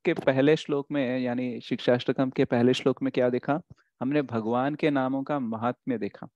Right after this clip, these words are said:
राइट? कैसे वो चेतो दर्पण मार्जन करता है, भव महादावाग्नि निर्वापणम, श्रेयः कैरव चंद्रिका वितरणम, विद्यावधू जीवनम, आनंदाम्बुदिवर्धनम, प्रतिपदम पूर्णामृतास्वादनम,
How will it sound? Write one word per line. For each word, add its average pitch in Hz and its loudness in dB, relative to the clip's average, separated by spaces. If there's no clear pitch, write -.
राइट? 117 2
कैसे 127 2
वो 143 -4
चेतो 143 -2
दर्पण 123 0
मार्जन 117 -4
करता 113 -4
है, 110 -2
भव 131 4
महादावाग्नि 127 2
निर्वापणम, 113 -4
श्रेयः 147 2
कैरव 135 0
चंद्रिका 120 -4
वितरणम, 113 -6
विद्यावधू 120 -2
जीवनम, 113 -4
आनंदाम्बुदिवर्धनम, 113 -2
प्रतिपदम 123 -4
पूर्णामृतास्वादनम, 127 -4